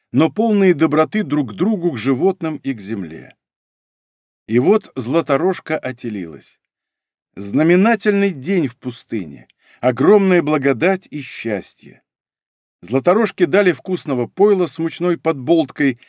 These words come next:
а Исаак сказал: «Не жалей муки», хотя и принёс её на собственной спине.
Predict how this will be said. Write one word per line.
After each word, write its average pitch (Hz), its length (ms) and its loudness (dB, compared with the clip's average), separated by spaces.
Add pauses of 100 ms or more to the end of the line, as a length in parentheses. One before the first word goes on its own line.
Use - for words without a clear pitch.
(160)
а 127 120 2
Исаак 175 360 2
сказал: 131 600 0 (340)
«Не 131 120 4
жалей 175 340 2
муки», 190 560 0 (420)
хотя 120 240 -2
и 180 60 8
принёс 185 480 0
её 190 220 0
на 165 120 0
собственной 120 520 -6
спине. 90 540 -14